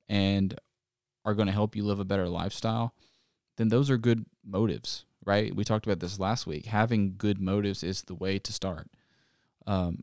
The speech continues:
and if you have those, when you revisit that in those hard times, it's gonna help you. It's gonna,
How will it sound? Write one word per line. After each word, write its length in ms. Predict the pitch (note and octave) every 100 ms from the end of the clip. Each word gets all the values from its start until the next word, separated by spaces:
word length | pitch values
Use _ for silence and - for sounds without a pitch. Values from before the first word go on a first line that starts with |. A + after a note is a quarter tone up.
| -
and 140 | A2
if 120 | A2
you 120 | G#2+ G2+
have 440 | G2+ A2+ C3+ A#2+
those, 520 | G2 F2 D#2+ - - _ _ _
when 120 | G#2+
you 80 | G#2
revisit 580 | G2 G#2 G2+ A2 A2+ G#2
that 300 | F#2 F2 -
in 140 | G2+
those 160 | F#2 F#2+
hard 260 | F#2 F2 F2
times, 520 | G2 G2 F2+ - - _ _ _ _ _ _ _ _ _ _ _ _
it's 120 | - -
gonna 140 | G2
help 220 | F2+ E2+
you. 80 | - _ _ _ _ _ _ -
It's 140 | A2
gonna, 400 | - G2 F#2 -